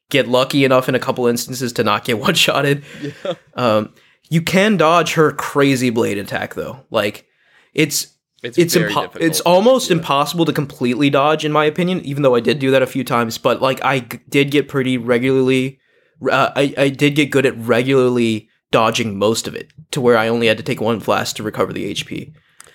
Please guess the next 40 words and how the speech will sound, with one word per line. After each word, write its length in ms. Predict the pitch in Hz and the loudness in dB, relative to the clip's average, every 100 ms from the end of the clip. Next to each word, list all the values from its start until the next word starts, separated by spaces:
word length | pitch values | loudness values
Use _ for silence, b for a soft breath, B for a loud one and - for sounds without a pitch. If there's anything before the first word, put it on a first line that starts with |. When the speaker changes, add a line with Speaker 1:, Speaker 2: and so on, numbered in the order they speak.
| b | b
Speaker 1:
But, 100 | - | 0
like, 200 | 131 120 | 2 2
at 100 | - | -2
first, 420 | - 185 233 135 - | 0 2 2 2 0
that 200 | 147 - | 0 -2
attack, 340 | - 139 135 | -4 -2 0
whenever 320 | 143 139 135 113 | 2 2 4 2
it 60 | |
happened, 280 | 117 117 80 | 2 -4 -4
I 60 | 98 | -8
just 240 | - - | -6 -4
<laughs> 0 | |
died. 320 | 107 - - | 0 0 -2
Speaker 2:
She 160 | - - | -8 -6
Speaker 1:
You 40 | 110 | -2
know, 80 | 107 | 0
Speaker 2:
is 40 | |
Speaker 1:
like, 120 | 110 117 | 0 2
it 60 | |
was 100 | 127 | 0
Speaker 2:
such 20 | 127 | 0
Speaker 1:
just, 140 | 123 | 0
Speaker 2:
an 40 | |
Speaker 1:
like, 100 | 113 | 0
Speaker 2:
insane 460 | 107 - 101 95 104 | -2 -8 -12 -14 -14
difficulty 460 | 95 110 - 117 127 | -14 -16 -16 -16 -14
spike, 400 | - 123 131 - | -10 -8 -8 -8
though, 220 | 139 143 | -6 -6
'cause, 200 | - 135 | -8 -10
like, 160 | 110 - - | -10 -10 -8
getting 200 | 120 147 | 0 2
Speaker 1:
It 20 | |
Speaker 2:
to 60 | 139 | 4
Speaker 1:
is. 200 | 120 - | 4 2
Speaker 2:
her 140 | 156 | 0
is 100 | 120 | -2
not 300 | 90 85 82 | -8 -12 -12
very 180 | 110 95 | -10 -10
hard. 420 | - 87 101 135 _ _ _ _ _ b - | -10 -12 -14 -16 _ _ _ _ _ b -2
Speaker 1:
Uh, 140 | 135 | -2